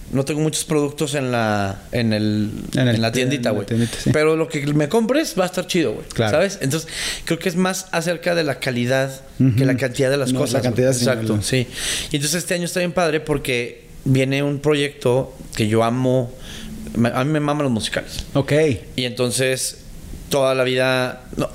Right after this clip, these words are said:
Speaker 1: yo toda la vida he querido dirigir. Y una vez quería hacer un mediometraje y me inventé un guión de un güey que vive adentro de un musical,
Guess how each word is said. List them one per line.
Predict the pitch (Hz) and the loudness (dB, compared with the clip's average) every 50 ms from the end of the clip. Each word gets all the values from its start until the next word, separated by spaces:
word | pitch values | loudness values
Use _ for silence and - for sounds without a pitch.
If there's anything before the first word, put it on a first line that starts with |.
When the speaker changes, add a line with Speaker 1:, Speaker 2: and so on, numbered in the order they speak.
| - - | -4 -2
Speaker 1:
yo | 151 160 160 156 | 0 0 0 -2
toda | 160 143 139 - 214 226 | -4 -6 -2 0 0 2
la | |
vida | 185 180 | 0 0
he | 180 | 0
querido | - 202 190 190 175 | 0 2 2 2 2
dirigir. | 165 135 120 107 - - 135 117 - - - - - - - - - - - - - - - - - - - - - - | 0 0 0 0 0 0 0 0 -2 -4 -10 -12 -12 -14 -14 -14 -14 -14 -12 -12 -12 -12 -12 -12 -12 -12 -12 -12 -8 -2
Y | - 143 | 0 2
una | 143 147 160 | 2 4 4
vez | 160 160 156 - | 2 2 0 0
quería | - 175 151 151 | -2 -2 0 0
hacer | 143 135 156 | 0 0 0
un | 151 151 | 0 0
mediometraje | 156 156 156 156 156 156 - 165 160 151 131 131 120 120 135 - - - - - - - - - - - - - - - - - - - - - - | 0 2 2 2 0 0 0 0 0 0 0 0 -2 -2 -2 -8 -14 -16 -16 -14 -12 -12 -12 -12 -12 -14 -12 -12 -10 -10 -10 -10 -10 -12 -10 -4 -2
y | 135 | 0
me | 135 131 | 0 2
inventé | 123 120 123 117 110 135 | 2 2 0 0 0 0
un | 135 139 139 | 2 2 2
guión | 139 151 151 131 131 139 143 - - - - - - | 2 2 2 0 -2 -6 -8 -12 -16 -18 -18 -10 -4
de | - 131 131 131 | 0 2 2 2
un | 135 131 | 2 2
güey | 127 135 127 123 | 2 2 2 0
que | - 139 135 | 0 -2 0
vive | 127 131 127 135 131 | 2 2 2 2 2
adentro | 127 127 127 123 - 139 135 135 | 2 2 0 0 2 2 4 4
de | 135 | 4
un | 135 | 4
musical, | 135 139 131 127 139 - 135 120 117 123 123 | 2 2 2 0 0 0 0 0 0 -2 -6